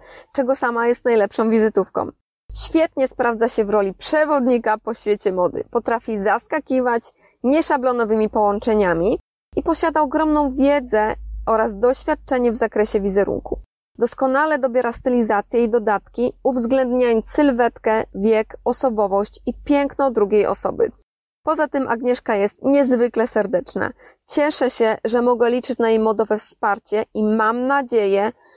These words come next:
że będziemy mogły stworzyć jeszcze wiele ciekawych projektów. Polecam każdej marce współpracę z Agnieszką.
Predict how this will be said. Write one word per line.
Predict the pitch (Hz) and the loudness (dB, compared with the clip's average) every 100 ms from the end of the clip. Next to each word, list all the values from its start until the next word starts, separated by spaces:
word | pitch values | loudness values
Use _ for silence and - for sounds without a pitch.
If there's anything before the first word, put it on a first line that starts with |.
| - 185 | -14 -2
że | 233 | 0
będziemy | 226 240 233 247 254 | 2 0 0 0 2
mogły | 247 220 | 0 0
stworzyć | 226 - 214 202 208 - _ | -6 -2 -2 0 -4 -6 _
jeszcze | 214 247 269 - 262 | 2 2 2 0 -2
wiele | 208 208 208 | 2 2 2
ciekawych | - - 185 180 - | 0 -2 -2 -4 -6
projektów. | - 160 - - - - - - _ | -2 -2 -2 -8 -8 -16 -20 -20 _
Polecam | 262 269 262 269 254 | 0 0 0 -4 -2
każdej | 285 262 269 262 285 | -2 0 0 0 2
marce | 262 202 233 220 214 | 2 0 -2 -2 -2
współpracę | - - 226 190 190 202 | -2 -2 0 -2 -2 -2
z | |
Agnieszką. | - 185 175 175 - 170 | -2 -2 -2 -4 -4 -6